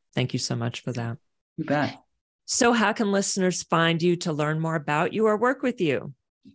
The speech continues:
Speaker 2: I recently added a word to my podcast title.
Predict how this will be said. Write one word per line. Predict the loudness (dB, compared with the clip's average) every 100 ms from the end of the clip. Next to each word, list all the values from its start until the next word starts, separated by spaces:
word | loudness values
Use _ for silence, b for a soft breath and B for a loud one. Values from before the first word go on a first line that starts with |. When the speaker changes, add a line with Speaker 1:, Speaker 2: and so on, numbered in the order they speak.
| b b 2
Speaker 2:
I | 4
recently | 8 8 10 10 10 8 4
added | 0 2 2 0 -2 -8
a |
word | -8 -4 -2 0 -2 -4 -10 -6
to | -4 -2 -2 -4
my | -4
podcast | -4 -4 -4 -2 -2 -2 -6
title. | -4 -2 0 0 -2